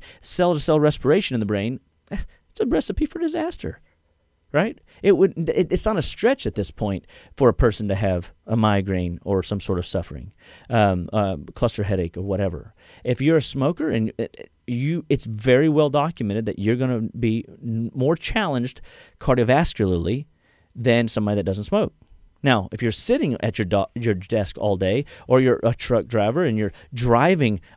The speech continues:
all day, every day, and you're, you're not getting active and doing the activity portion of our talk today, guess what? Sitting's the new smoking. Sitting stagnant, staying stagnant will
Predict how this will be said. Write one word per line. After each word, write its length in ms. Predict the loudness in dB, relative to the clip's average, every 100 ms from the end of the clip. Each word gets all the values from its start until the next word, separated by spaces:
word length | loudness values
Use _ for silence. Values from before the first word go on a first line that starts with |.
| 4
all 200 | 6 6
day, 360 | 4 4 2
every 240 | 0 0 2
day, 340 | 2 2 0
and 140 | -2 0
you're, 160 | -2 -4
you're 300 | -4 0 0
not 200 | 0 0
getting 300 | 0 2 0
active 540 | -2 -2 -4 0 -2 0
and 180 | -4 0
doing 320 | 2 2 2
the 200 | 0 0 -8 -4
activity 600 | -2 -2 0 4 4 2
portion 460 | 2 4 2 0 -2
of 100 | 0
our 120 | -2
talk 280 | 0 -4 -4
today, 380 | -4 -2 -2 -4 _ _ _ _ _ _
guess 240 | 4 4 6
what? 240 | 2 2 -6 _ _ _ _ _
Sitting's 520 | -6 8 10 10 4
the 80 | 2
new 100 | 2
smoking. 520 | 2 2 2 2 -2 -6 _ _ _ _
Sitting 500 | -6 -2 4 6 6
stagnant, 580 | 0 0 2 2 2 -4 -8 -20 -8
staying 480 | -4 4 4 4
stagnant 580 | 0 2 4 4 2 -2 -8 0
will 200 | 0